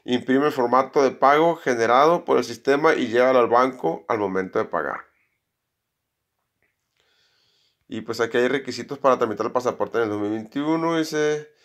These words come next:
Bueno, que eso ya lo, ya lo vimos, ah, ya lo vimos. O si tú, si tú lo quieres tramitar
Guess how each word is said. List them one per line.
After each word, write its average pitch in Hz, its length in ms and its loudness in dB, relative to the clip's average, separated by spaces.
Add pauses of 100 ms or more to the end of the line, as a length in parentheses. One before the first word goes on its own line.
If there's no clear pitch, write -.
(400)
Bueno, 117 260 0
que 120 120 -2
eso 127 220 -6
ya 120 140 0
lo, 120 180 0
ya 117 120 2
lo 120 120 -2
vimos, 120 600 -2
ah, 95 100 -2
ya 101 140 -4
lo 107 120 -4
vimos. 110 960 -6 (1600)
O - 80 -20
si - 180 -12
tú, 127 280 -8
si - 100 -20
tú - 80 -10
lo 147 120 -2
quieres 156 200 -2 (340)
tramitar 123 720 2